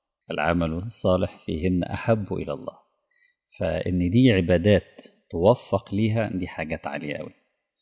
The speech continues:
الحاجة التانية أن الله يختارك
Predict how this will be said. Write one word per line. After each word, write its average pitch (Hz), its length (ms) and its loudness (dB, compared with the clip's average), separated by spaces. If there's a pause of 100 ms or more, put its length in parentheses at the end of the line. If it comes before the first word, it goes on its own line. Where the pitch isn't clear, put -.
(260)
الحاجة 135 360 0
التانية 117 500 4
أن 87 280 -2
الله 101 320 4
يختارك 123 920 4